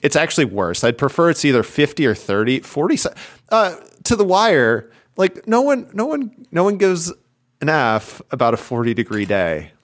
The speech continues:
And when it comes to, to covering cyclocross and being out there, no one wants to cover cyclocross in a forty degree day.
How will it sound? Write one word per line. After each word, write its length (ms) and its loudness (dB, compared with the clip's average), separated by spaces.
And 200 -6
when 100 -2
it 120 -4
comes 420 -2
to, 340 2
to 140 -8
covering 380 -2
cyclocross 840 -2
and 80 -10
being 220 -2
out 220 -2
there, 400 -2
no 120 -2
one 100 2
wants 140 0
to 80 -6
cover 160 -2
cyclocross 640 -2
in 80 -6
a 40 -10
forty 300 -4
degree 300 -4
day. 320 0